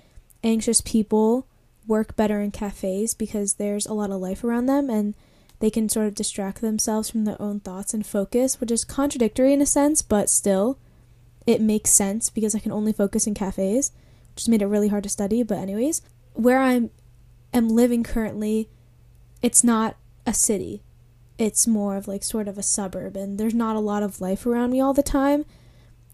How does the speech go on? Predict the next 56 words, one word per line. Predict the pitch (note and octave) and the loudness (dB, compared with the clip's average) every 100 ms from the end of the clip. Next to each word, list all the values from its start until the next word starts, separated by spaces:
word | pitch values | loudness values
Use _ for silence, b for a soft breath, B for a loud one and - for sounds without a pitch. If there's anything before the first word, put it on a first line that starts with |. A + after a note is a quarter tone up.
| - | -2
And | A#3 | 0
I | A3+ | 2
thought | - G#3+ G#3 | 2 0 0
that | G#3+ F#3 | -2 0
would | G3 F#3+ - | -4 -6 -2
mellow | A3 G#3 G#3+ | 0 2 2
me | G#3+ G#3 | 0 -2
out | - G#3+ G#3+ C#4 - - - | -6 -10 -10 -10 -14 -20 -16
and | - G#3+ G#3 | -10 -6 -6
sort | - G#3 | -6 -6
of | F#3+ - | -10 -10
help | G#3 - - | -10 -10 -12
calm | - G3 G#3 | -8 -6 -4
me, | B3+ | -4
but | B3 G3+ | -4 -4
instead | G3+ - G3+ G3 | -4 -4 -4 -6
it | - | -8
just | - | -6
makes | G#3+ G3 G#3+ | -4 -4 -2
me | |
more | G3+ G3 | -2 -2
anxious | F3+ F#3+ G3 G#3+ G3+ | -4 -8 -4 -2 -2
'cause | - G3+ | -4 -4
I'm | G3 | -2
more | G#3 G#3 | 0 0
aware | G3 F#3+ F#3+ | -2 -4 -4
of | G3 - | -4 -4
everything | A3+ A3 G#3+ G#3+ | -2 -2 -4 -4
that's | G#3 | -6
going | - G#3+ | -4 -4
on | G3 G3 | -4 -6
around | F#3 F#3 | -8 -6
me | G#3 A3+ B3 b b b b - - - | -6 -6 -8 b b b b -20 -20 -4
and | A3+ G#3 G3 | -2 -2 -2
what | G#3 - | -6 -2
I'm | C#4 D4+ | 0 2
doing | B3+ B3 A3 G#3 | 2 0 0 -2
and | G#3+ | -4
what | G#3+ - | -2 0
other | C#4+ | 0
people | C#4+ B3 | 0 -2
are | A3+ | 0
doing. | G#3+ G3+ G3 G#3 b b | 0 -2 -4 -8 b b
And | - G3 | -12 -6
so | - A3+ A3 - | -4 -2 -4 -2
it | C#4+ | 4
had | D4 C#4 | 4 4
the | - | 6
opposite | A#3 - A3 | 6 6 2
effect | G#3+ G#3 | 2 0
that | - | -2
I | G3+ | -4
thought. | G3+ F#3+ | -6 -8
But | - C4+ | -4 -2
how | D4 D#4+ | 2 6
was, | D#4+ C#4+ A#3+ - | 8 8 8 0